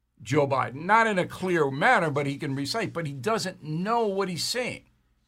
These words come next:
Because you can't say the honor of the Holocaust. I mean, you just can't.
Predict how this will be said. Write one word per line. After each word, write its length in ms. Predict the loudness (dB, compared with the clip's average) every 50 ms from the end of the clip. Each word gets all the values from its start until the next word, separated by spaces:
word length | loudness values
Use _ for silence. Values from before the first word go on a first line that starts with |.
| _ _ _ _ _ _ _ _ _ _ _ -6
Because 380 | -4 -2 0 2 2 0 0 -2
you 120 | -4 -6
can't 480 | -6 -4 -2 0 2 2 2 0 0 -2
say 320 | -2 0 0 0 2 2
the 180 | 0 -2 -2 0 2
honor 380 | 4 4 6 6 4 4 4
of 120 | 2 2 2
the 100 | -2 -4
Holocaust. 920 | 0 2 4 4 4 2 0 -4 -8 -12 -12 -14 -14 -16 -16 -14 -10 -6
I 60 | -6
mean, 260 | -4 -4 -6 -6 -10 -14 _ _ _ _ _ _ _ _ _
you 140 | -16 -16 -16
just 260 | -14 -10 -8 -8 -8
can't. 640 | -8 -8 -8 -6 -6 -6 -6 -6 -10 -12 -16 -20 -20